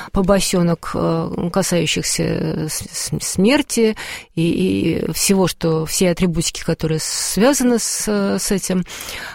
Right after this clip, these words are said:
И вот это вот стремление всё это отодвинуть в сознании может, э, продлиться очень долго, и тем более, если родители это, э, поддерживают. Если родители сами тоже, э,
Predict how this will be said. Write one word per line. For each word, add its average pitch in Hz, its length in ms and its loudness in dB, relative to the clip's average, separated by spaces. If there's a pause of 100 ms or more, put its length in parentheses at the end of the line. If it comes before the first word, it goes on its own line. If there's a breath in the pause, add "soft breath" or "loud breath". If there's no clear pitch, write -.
(300 loud breath)
И 247 360 4
вот 233 240 2
это 247 200 2
вот 247 220 0
стремление 240 720 4
всё 226 280 2
это 220 180 0
отодвинуть 226 720 4 (540 loud breath)
в - 80 -6
сознании 226 640 6
может, 220 640 4
э, 190 800 2 (100)
продлиться 220 480 4
очень 220 300 4
долго, 226 400 4
и 190 360 -4 (100)
тем 208 200 4
более, 240 240 4
если 220 360 2 (220 loud breath)
родители 220 640 6
это, 214 600 2
э, 202 800 0 (160)
поддерживают. 180 1000 2 (340)
Если 180 260 0
родители 196 520 4 (180 loud breath)
сами 233 340 6
тоже, 214 340 4
э, 185 40 0